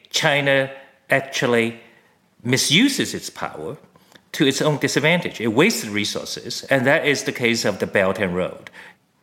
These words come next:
The Belt and Road Initiative is, is nominally a trillion dollar infrastructure project which China somehow will finance. But when you look at the record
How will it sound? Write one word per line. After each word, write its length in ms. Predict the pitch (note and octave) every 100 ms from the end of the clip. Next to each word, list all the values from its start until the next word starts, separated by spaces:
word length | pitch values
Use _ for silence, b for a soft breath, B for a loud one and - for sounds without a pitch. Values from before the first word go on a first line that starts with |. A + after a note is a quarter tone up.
| -
The 80 |
Belt 280 | D3+ G3+ B3
and 140 | A#3+ G3
Road 280 | F#3 F3+
Initiative 540 | C#3 D#3 D3+ D3 C#3 B2
is, 360 | C3 C3 A#2+
is 220 | A#2+ A#2+ B2
nominally 520 | A#2 B2 B2 A#2+ A2+
a 60 |
trillion 580 | A#2 - C3 A#2 A2+ G#2
dollar 600 | G2 F#2 G2 G2+ F#2+ F#2+ B B
infrastructure 1120 | - C3+ A#2 A#2+ - - A2 - - A2+ G2 F2+ B B
project 640 | - A2 G2+ F#2+ G2 F#2 -
which 280 | F#2+ F#2+
China 480 | - A2+ G#2+ G2+ G2+ B B
somehow 500 | - A#2+ G#2 A2 G2
will 180 | G2 F#2
finance. 1000 | - A#2+ G#2 G2+ D#2 - - - - - B B B
But 100 | B2
when 140 | B2
you 80 | B2
look 200 | E3 F#3+
at 80 | E3+
the 80 | A2
record 680 | G2 G3 - - - -